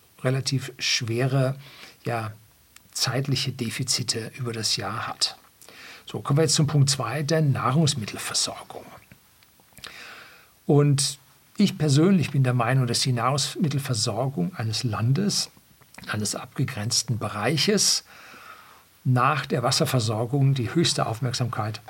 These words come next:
der Regierung haben sollte oder des, der Institutionen im Staat haben sollte,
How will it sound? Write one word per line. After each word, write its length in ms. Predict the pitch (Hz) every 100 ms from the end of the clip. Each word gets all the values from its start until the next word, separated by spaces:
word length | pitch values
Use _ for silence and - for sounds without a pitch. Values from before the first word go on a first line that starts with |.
| -
der 240 | 110 101 110
Regierung 500 | 101 107 110 113 -
haben 300 | - 135 147
sollte 640 | 123 127 151 170 190 202 - - - - - - -
oder 320 | 123 113 107 113 107 104
des, 800 | 101 - - - - - - -
der 160 | 110 -
Institutionen 800 | 131 - 113 107 - 117 143 139
im 160 | 139 117
Staat 440 | - 113 117 -
haben 280 | 104 - 156
sollte, 560 | 123 131 156 196 220